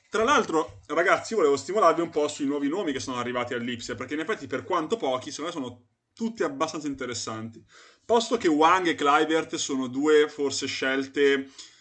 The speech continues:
che ci si aspettava il giusto, mettiamola così, perché Hwang alla fine era al Salisburgo, per cui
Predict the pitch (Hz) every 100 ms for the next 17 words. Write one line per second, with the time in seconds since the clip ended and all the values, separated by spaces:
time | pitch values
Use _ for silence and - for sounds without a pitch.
0 | _ _ _ - - 190 - 175 185 170
1 | 143 135 110 - 131 135 - _ 123 117
2 | 135 127 135 123 120 - - - - 127
3 | 143 135 127 156 139 123 120 131 123 117
4 | 135 123 123 123 110 127